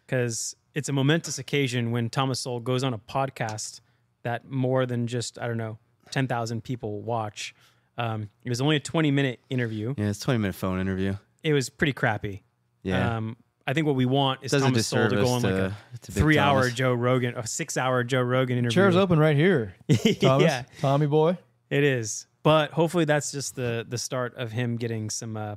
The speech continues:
Speaker 1: podcast fame. Maybe he notices book sales go up. He's like, "Huh, maybe I should do these podcast things."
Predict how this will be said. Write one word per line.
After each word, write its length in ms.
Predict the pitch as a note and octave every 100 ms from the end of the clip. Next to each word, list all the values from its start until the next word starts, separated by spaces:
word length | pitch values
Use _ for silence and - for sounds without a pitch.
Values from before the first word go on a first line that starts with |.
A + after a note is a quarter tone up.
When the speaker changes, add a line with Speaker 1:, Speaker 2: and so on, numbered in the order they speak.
| -
Speaker 1:
podcast 480 | A#2+ A2+ A#2 G#2+ -
fame. 320 | A#2+ C#3+ D3
Maybe 220 | A#2+ A#2+
he 100 | A#2+
notices 400 | A#2 A#2 - A2+
book 220 | - B2+ -
sales 280 | C#3+ C#3
go 180 | C3+ C#3+
up. 240 | E3 G3 - - _ _ _ _
He's 140 | E3 G3
like, 100 | -
"Huh, 140 | D#4
maybe 260 | A#2+ C3 D#3
I 60 | E3
should 220 | - F#3
do 100 | C3
these 300 | A#2+ A2 - _ _ _
podcast 420 | D3 C#3 D3+ C#3 -
things." 380 | C#3+ C#3 C3+